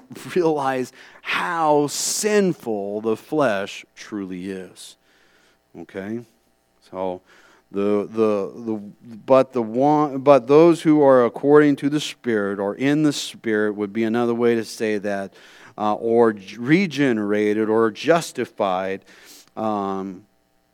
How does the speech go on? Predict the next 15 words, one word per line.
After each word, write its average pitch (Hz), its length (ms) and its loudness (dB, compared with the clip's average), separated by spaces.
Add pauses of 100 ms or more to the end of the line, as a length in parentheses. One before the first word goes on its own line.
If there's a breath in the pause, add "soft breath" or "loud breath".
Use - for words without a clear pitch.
(180)
in 117 160 -4
the 135 80 -4
Spirit. 87 720 -10 (380)
The 92 80 -14
things 95 500 -8
of 85 80 -18
the 85 60 -20
Spirit 92 440 -8
is 87 140 -12
where 95 300 -4
their 104 200 -2
mind 95 400 -8
is 85 120 -14
set 90 500 -12
and, 87 140 -18